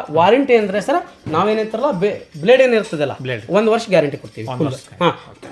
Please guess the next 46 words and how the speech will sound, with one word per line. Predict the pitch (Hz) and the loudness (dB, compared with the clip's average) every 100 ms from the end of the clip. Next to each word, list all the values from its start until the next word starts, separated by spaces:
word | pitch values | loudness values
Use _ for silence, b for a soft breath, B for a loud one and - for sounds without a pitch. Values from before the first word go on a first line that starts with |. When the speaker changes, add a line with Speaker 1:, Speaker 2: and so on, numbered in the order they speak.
| - | -4
Speaker 1:
ಸವಿಲೆ | 175 214 233 | 0 4 4
ಮುರಿಲೆ | 214 208 214 | 4 4 4
ಹೊಡಿಲಿ, | 185 175 175 160 | 2 2 2 0
Speaker 2:
ಹಾ. | 233 123 92 _ _ | -2 -10 -14 _ _
Speaker 1:
ಪೀಸ್ | 190 | -8
ಟು | 233 | -6
ಪೀಸ್ | 226 - | -6 -10
ರಿಪ್ಲೇಸ್ | 185 165 | -10 -6
Speaker 2:
ಬ್ಲೇಡ್ | 135 131 | -4 -2
Speaker 1:
ಮಾಡಿ | |
ಕೊಡ್ತೀವಿ. | 120 123 104 | -4 -8 -12
Speaker 2:
ಓಕೆ | 110 107 101 | -12 -14 -14
ರೀ. | 104 - | -18 -14
Speaker 1:
ಹಾ | 110 | -14
ಸರ್. | - - 110 156 | -14 -14 -10 -8
Speaker 2:
ಮತ್ತೆ | 143 151 | -4 -2
ಇನ್ನೊಂದ್ರಿ, | 170 170 131 | 0 0 -2
Speaker 1:
ಹಾ | 123 - _ - | -8 -14 _ -12
ಸರ್. | 160 | -6
Speaker 2:
ಈಗ | 156 151 - - | -4 -4 -4 0
ಆರ್ಡರ್, | 156 196 196 143 - - - - - 143 | 4 4 2 0 -8 -16 -16 -20 -12 -10
ಈಗ | 131 131 135 | -8 -4 -2
all | 170 | 0
over | 165 160 156 | 2 0 -2
ಕರ್ನಾಟಕದಾಗ | 151 151 147 160 | -4 -4 0 2
ನೀವು | 196 185 | 2 0
Speaker 1:
ಹಾ, | 180 170 170 | -2 -4 -6
Speaker 2:
ಎಲ್ಲ | - 175 | -6 -4
Speaker 1:
ಸಪ್ಲೈ | 190 156 165 | 0 4 4
Speaker 2:
ಕಡೆನೂ | 175 | 4
Speaker 1:
ಕೊಡ್ತಾ | 180 | 2
Speaker 2:
ಸಪ್ಲೈ | 214 160 | 2 2
Speaker 1:
ಇದೀವಿ | 165 | 2
ಸರ್. | 160 | 2
Speaker 2:
ಕೊಡ್ತಾ | 151 127 | 0 -2
ಇದ್ರಿ. | 131 120 123 | -4 -4 -6
Speaker 1:
ಹೌದು | 135 139 | -6 -6
ಸರ್. | 117 143 | -6 0
Speaker 2:
ಯಾವ | 147 | 0
ತರ | 170 156 160 | 0 0 -2
ಕಸ್ಟಮರ್ | 156 - 165 151 143 | -4 -6 -4 -2 -2
ನಿಮ್ಗ | 143 143 135 | -4 -6 -4
ಕಾಂಟ್ಯಾಕ್ಟ್ | 135 127 135 135 131 | -4 -4 -4 -6 -6
ಮಾಡ್ಬೇಕು, | 131 120 113 127 | -8 -8 -8 -8
ಯಾವ | 123 113 - | -6 -6 -6
ತರ? | 104 | -14